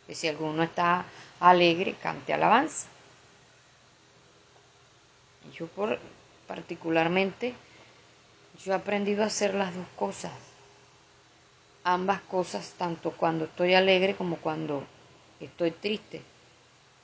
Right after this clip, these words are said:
Porque he aprendido también que en medio de la alabanza, Dios está haciendo cosas grandes. Y al, y en medio de la alabanza...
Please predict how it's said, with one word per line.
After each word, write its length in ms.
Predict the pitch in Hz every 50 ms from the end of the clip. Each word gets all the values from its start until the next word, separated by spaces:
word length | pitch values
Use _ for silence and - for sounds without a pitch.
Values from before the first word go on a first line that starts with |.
| _ _ -
Porque 220 | 180 175 - 190
he 40 | 185
aprendido 540 | 185 185 208 220 220 220 214 214 214 220 208
también 420 | 214 214 202 196 185 185 185 185
que 120 | 180 - 185
en 160 | 180 180 180
medio 260 | 180 175 170 175 175
de 80 | 175 170
la 140 | 170 170
alabanza, 640 | 165 165 165 165 175 190 208 220 220 - - 226 208 196 - - - - - - - - - - - - - - _ _ _ _ _ _ _ _ _ - 170 156
Dios 140 | 196 202
está 220 | 202 190 185 208 190
haciendo 420 | 180 - - 190 185 190 185 175
cosas 380 | - 185 175 - - 180 165 156
grandes. 520 | 185 202 220 220 202 175 156 160 156 - -
Y 160 | 165 170 175
al, 200 | 175 170 175 - -
y 240 | 165 180 180 175 170
en 100 | 170 170
medio 240 | 175 170 175 185 196
de 60 | 190
la 100 | 196 190
alabanza... 640 | 180 170 170 165 165 165 170 165 - - 196 202